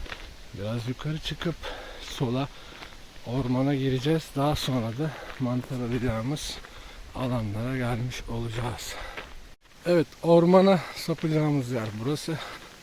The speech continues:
Biz normalde buradan bir yol vardı. Bu yol kapandığı için böyle aşağıdan dolaştık ve buraya geldik.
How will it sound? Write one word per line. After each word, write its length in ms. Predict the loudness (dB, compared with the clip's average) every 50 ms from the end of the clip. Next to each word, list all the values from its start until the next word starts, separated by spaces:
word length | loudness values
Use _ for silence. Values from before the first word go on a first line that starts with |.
| -14 -12 -10 -10 -10 -10 -12 -14 -16 -16 -18 -18 -18 -20 -16 -10 -8
Biz 280 | -6 -6 -4 -4 -4
normalde 640 | -4 -2 -2 0 0 0 -2 -2 -2 -4 -4 -2 -2
buradan 360 | -2 -2 0 -2 -4 -4 -4 -6 -8 -12 -16 -16 -16 -16 -16 -16 -16 -18 -18 -20 -20 -20 -20 -18 -18 -18 -18 -16 -16 -16 -16 -16 -14 -12
bir 100 | -10 -8
yol 300 | -8 -6 -6 -4 -4 -2
vardı. 320 | -2 -2 -2 -4 -6 -6 -6
Bu 40 | -6
yol 160 | -6 -6 -6 -8 -10
kapandığı 520 | -12 -12 -10 -10 -8 -8 -6 -6 -6 -6 -8
için 260 | -8 -8 -10 -10 -10 -10 -14 -16 -18 -20 -20 -20 -20 -18 -18 -20 -20 -20 -20 -20 -20 -18 -16 -12
böyle 300 | -8 -6 -6 -4 -4 -2
aşağıdan 1120 | -4 -4 -4 -6 -6 -6 -4 -4 -2 -2 -2 -2 -2 -4 -4 -4 -4 -2 -2 -2 -2 -2
dolaştık 800 | -4 -4 -4 -4 -4 -4 -6 -8 -6 -6 -8 -6 -8 -8 -8 -6 -4
ve 180 | -2 -2 -2 -4 -6 -8 -12 -14 -14 -14 -16 -16 -14 -12 -12 -12 -12 -12 -14 -14 -14 -14 -14 -12 -10
buraya 300 | -8 -6 -6 -4 -4 -4
geldik. 560 | -4 -2 -2 -2 -2 -2 -4 -6 -6 -8 -8